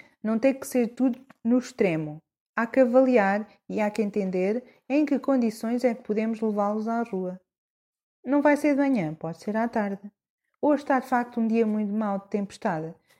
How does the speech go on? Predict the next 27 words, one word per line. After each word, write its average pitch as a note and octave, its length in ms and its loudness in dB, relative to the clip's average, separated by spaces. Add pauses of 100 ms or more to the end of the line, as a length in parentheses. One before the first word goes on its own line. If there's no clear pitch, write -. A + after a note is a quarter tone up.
(140)
Então B3+ 200 0
não D#4 160 4
vamos D4+ 300 2
hoje, A3+ 180 2
vamos F#3 280 -4
amanhã. G3 480 -4 (200)
Isto A3 180 -8
também, B3+ 360 -2 (240)
isto B3 180 -4
também C4 280 2
é B3+ 60 2
dar C4 180 2
um B3+ 80 2
ensinamento G#3 580 -2
às F#3+ 140 -8
crianças F#3 580 -8 (420)
e A3 440 0
fazê-los B3+ 480 2
entender A3 500 -2
que - 160 0
há C4 100 4
riscos C4 500 0
que, - 180 -20
se-, - 160 -18
que F#3+ 100 -8
às F3+ 140 -6
vezes F#3+ 360 -6